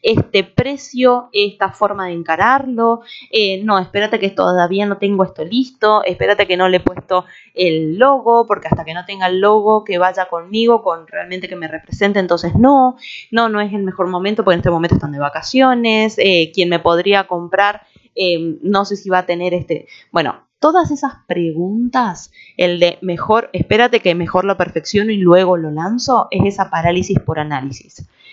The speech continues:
Y ese es uno de los principales y más comunes frenos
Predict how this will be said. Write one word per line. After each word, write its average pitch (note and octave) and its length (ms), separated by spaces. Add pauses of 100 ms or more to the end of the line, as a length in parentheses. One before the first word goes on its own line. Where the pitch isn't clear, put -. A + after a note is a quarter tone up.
(640)
Y E4 180
ese A#3 460
es A3+ 180
uno A#3+ 240
de F#3+ 140
los F3 400 (120)
principales A3 1080 (280)
y F#3+ 140
más G#3+ 300
comunes G3 880 (320)
frenos G#3+ 800